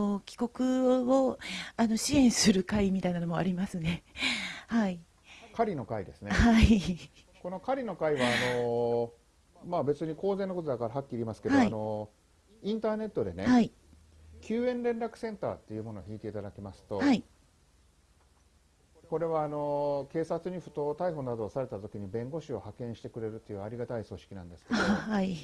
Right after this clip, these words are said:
Speaker 2: この救-、救援連絡センターの事務局をしている山中幸雄さんという方が、今、狩りの会の事務局もされてます。
Speaker 1: そうですか。うん。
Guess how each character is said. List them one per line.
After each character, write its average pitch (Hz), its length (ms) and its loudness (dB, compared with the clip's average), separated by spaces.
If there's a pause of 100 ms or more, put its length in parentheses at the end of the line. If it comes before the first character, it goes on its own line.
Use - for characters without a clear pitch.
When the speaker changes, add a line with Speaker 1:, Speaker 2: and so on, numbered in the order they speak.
(1120)
Speaker 2:
こ 170 100 -4
の 170 100 -4
救-、 240 540 -6
救 254 220 -6
援 254 140 -6
連 247 140 -2
絡 233 200 -8
セ 226 120 -8
ン 220 100 -8
タ 143 240 -6
ー - 20 -6
の 175 360 -4 (220)
事 120 140 -14
務 208 120 -6
局 170 280 -4
を 101 40 -4
し - 60 -14
て 120 60 -6
い 110 40 -6
る 104 80 -6
山 185 240 -6
中 214 220 -8
幸 214 120 -6 (100)
雄 196 60 -6
さ 196 160 -10
ん 190 100 -10
と 196 80 -10
い - 20 -6
う 180 60 -8
方 170 240 -6
が、 90 220 -6 (680)
今、 131 180 -6
狩 151 220 -4
り 110 40 -6
の 95 80 -8
会 98 180 -10
の 92 80 -10
事 82 80 -16
務 120 160 -8
局 113 180 -16
も 87 80 -14
さ 95 100 -16
れ 80 60 -14
て 92 100 -16
ま 87 100 -16
す。 - 160 -20 (480)
Speaker 1:
そ 220 340 -6
う 202 60 0
で 180 140 0
す - 100 -8
か。 - 300 -6 (2000)
う 262 40 -8
ん。 196 340 -6